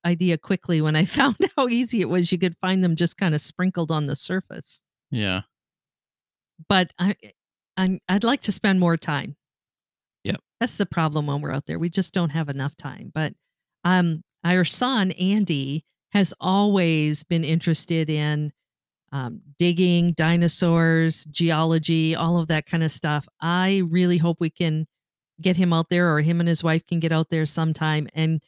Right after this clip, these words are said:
Speaker 1: and take a day going to Crystal Park or, or other places to dig, 'cause I think he would really love that.
Speaker 2: Yeah, I think they
Speaker 1: It
Speaker 2: both would.
Speaker 1: it would be hard to tear him away.
Speaker 2: Yep, 'cause that next rock would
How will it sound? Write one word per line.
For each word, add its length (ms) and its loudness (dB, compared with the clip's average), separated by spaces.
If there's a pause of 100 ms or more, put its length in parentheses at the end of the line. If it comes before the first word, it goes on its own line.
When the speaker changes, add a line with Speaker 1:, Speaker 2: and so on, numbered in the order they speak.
(440)
Speaker 1:
and 200 2
take 200 0
a 60 0
day 340 0
going 440 -2
to 500 0
Crystal 360 0
Park 400 -4
or, 280 -4 (120)
or 180 0
other 240 2
places 540 -4
to 120 -6
dig, 320 -4 (540)
'cause 160 0
I 100 4
think 220 0
he 100 -2
would 180 0
really 260 -2
love 440 -4
that. 500 -14 (200)
Speaker 2:
Yeah, 140 0
I 60 0
think 180 -4
they 60 -6
Speaker 1:
It 160 0
Speaker 2:
both 180 -4
would. 240 -4 (280)
Speaker 1:
it 100 4
would 140 4
be 100 4
hard 240 0
to 80 -2
tear 260 0
him 180 0
away. 460 -4 (580)
Speaker 2:
Yep, 220 -6 (160)
'cause 240 -16
that 240 -10
next 420 -12
rock 320 -4
would 140 -4